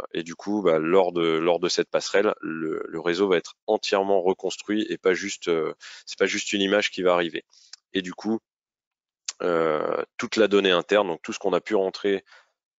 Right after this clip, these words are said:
dans AutoCAD va se retrouver dans Revit ou vice versa si on, si on passe de Revit à, à, à AutoCAD.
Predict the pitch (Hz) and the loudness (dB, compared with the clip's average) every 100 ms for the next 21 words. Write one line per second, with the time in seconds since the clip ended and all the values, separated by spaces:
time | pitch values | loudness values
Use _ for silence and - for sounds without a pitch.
0 | _ 92 98 90 90 - 95 85 - - | _ 4 4 4 0 2 2 2 -4 -2
1 | 87 - - 95 87 78 73 87 104 - | -2 0 -4 -2 -2 -2 -4 -6 -8 -10
2 | 90 90 82 78 - 90 - - 82 82 | -10 -8 -4 -4 0 -2 -2 -4 -6 -8
3 | 82 - - 85 - 87 82 78 82 85 | -12 -10 -8 -8 -2 -2 -2 -2 -2 -4
4 | 92 85 76 - - - - - - _ | -4 -2 -2 -4 -12 -18 -16 -16 -18 _
5 | - 78 78 73 80 - 87 85 80 - | -4 -2 0 -2 -4 -4 -2 -2 -4 2
6 | 104 110 | 2 2